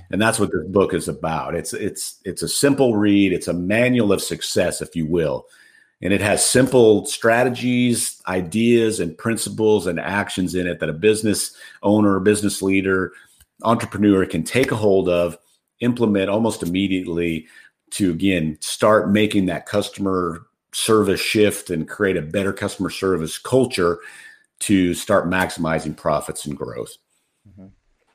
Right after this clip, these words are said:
Speaker 2: And, uh, we have it up right there where they can see it. It's available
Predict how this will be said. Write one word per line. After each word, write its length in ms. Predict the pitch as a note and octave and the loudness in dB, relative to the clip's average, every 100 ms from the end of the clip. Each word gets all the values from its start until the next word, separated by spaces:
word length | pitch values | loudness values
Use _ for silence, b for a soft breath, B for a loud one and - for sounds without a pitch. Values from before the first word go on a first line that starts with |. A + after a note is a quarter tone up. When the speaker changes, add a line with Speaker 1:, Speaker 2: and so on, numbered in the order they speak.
| _ - - | _ -20 -10
Speaker 2:
And, 220 | A#2+ A#2 | -6 -4
uh, 140 | A2+ A2 | -4 -6
we 100 | C3 | -6
have 220 | D3 B2+ | -4 -4
it 80 | B2 | -4
up 200 | A2+ A2+ | -6 -6
right 200 | A#2 A2+ | -8 -8
there 200 | A2+ A#2 | -6 -8
where 120 | A2 G#2+ | -6 -8
they 140 | G#2+ | -10
can 220 | G2 G#2 | -10 -16
see 340 | G#2 - G#2+ G#2+ | -16 -14 -10 -8
it. 140 | G#2 | -10
It's 220 | G#2 A2+ | -14 -16
available 720 | A#2 G#2 A2 A2+ G#2+ A2 G#2 | -14 -10 -8 -8 -8 -10 -12